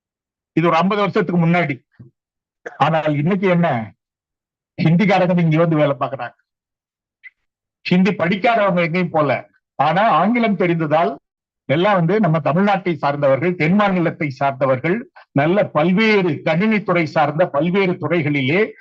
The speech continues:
முன்னேறிய ஐரோப்பிய, அமெரிக்காவிலே வந்து பணியாற்றக்கூடிய ஒரு சூழல் வருது.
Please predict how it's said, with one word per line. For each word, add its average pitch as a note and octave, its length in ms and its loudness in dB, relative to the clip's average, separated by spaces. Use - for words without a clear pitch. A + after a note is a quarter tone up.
முன்னேறிய G#3 720 2
ஐரோப்பிய, G3 600 0
அமெரிக்காவிலே E3+ 640 0
வந்து C#3+ 280 -2
பணியாற்றக்கூடிய F3 840 -4
ஒரு D#3+ 120 -4
சூழல் C#3+ 320 -4
வருது. - 200 -20